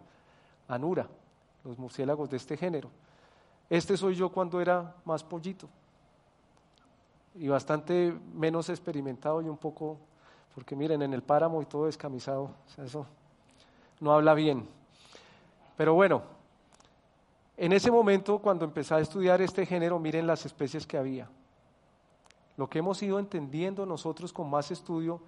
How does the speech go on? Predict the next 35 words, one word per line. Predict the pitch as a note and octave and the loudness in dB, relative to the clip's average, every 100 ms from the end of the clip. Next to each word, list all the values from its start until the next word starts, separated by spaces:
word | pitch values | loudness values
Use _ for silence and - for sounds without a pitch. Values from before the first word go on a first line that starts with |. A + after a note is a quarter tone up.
| - - | -14 -8
es | C3+ | -6
que | F3+ | -2
lo | F3 D3 | -2 -2
que | D3 | -4
nosotros, | C3 A#2 - A#3 - G#3+ F3+ - - _ _ | -6 -4 2 2 2 -2 -2 -6 -18 _ _
por | D3 | -8
nuestra | C3+ B2 C3 | -8 -6 -8
falta | A#2+ E3+ F#3+ F#3+ G#3 | 2 4 4 4 0
de | G3+ | 0
resolución, | F3+ D#3+ F3+ F#3 F3+ E3+ D#3+ E3+ F#3+ | -4 -6 -4 -4 -6 -4 -4 -4 -6
identificamos | D#3 C#3+ C3+ C3 D3 E3 F3 | -6 -6 -10 -4 -4 -4 -6
como | D3+ C#3 | -8 -8
un | |
solo | C#3 E3+ E3+ | -6 -4 -2
grupo, | E3 D#3 F3 E3 - - - | -4 -4 -4 -6 -12 -18 -4
resulta | C#3+ - C#3 D#3 | -4 -4 -6 -4
que | - | -4
eran | D3+ D3+ | -6 -6
muchos | D#3 D#3 E3 | -10 -12 -14
más | D3+ D3+ C#3+ | -12 -12 -12
grupos. | E3 E3+ _ - _ _ _ _ _ _ _ _ _ _ _ _ _ _ _ _ _ _ | -16 -18 _ -20 _ _ _ _ _ _ _ _ _ _ _ _ _ _ _ _ _ _
Entonces, | B2 - D3 E3 | -10 -6 -4 -4
el | C#3+ | -4
problema | C#3 B2+ C3+ F3 A3 | -4 -2 0 2 2
de | A3 | 2
la | D3+ | 0
pérdida | - D3+ D#3+ F#3+ | 0 -4 -2 0
de | |
la | G3 | 2
diversidad | D#3 C#3 - C#3 D3+ | 0 -2 -2 2 2
es | D3 - - _ _ _ _ - | 2 -8 -20 _ _ _ _ -8
que | D3 | -8
se | C#3+ | -6
nos | C#3 D3 | -6 -4
multiplica, | D3+ F3+ G#3+ G#3+ C#4 C#4 C4 E3+ - | -4 -2 -4 0 0 4 6 6 2